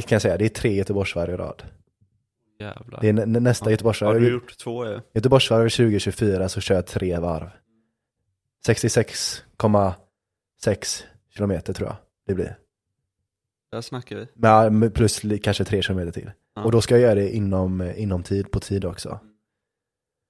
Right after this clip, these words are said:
Speaker 1: Det, det, det är, det är en grej. Men jag, jag pitchar alla idéer nästa.
Speaker 2: Mm.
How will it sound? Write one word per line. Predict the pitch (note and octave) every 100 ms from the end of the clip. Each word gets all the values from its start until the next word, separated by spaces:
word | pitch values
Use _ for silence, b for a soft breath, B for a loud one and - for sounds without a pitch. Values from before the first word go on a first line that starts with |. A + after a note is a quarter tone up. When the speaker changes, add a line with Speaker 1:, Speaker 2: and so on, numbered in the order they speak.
| _ _ _ _
Speaker 1:
Det, | G#2+ G#2+ G#2+
det, | B2
det | A#2+ A#2+ A#2
är, | A2+ - - _ _ _ _
det | A#2 A#2
är |
en | G#2+ F#2+
grej. | F#2 D#2
Men | A#2
jag, | C#3+
jag | F3 F3
pitchar | G#3 D3+
alla | D3 C3 A#2
idéer | A2 G2 G2+
nästa. | G#2+ - F#2+
Speaker 2:
Mm. | A2+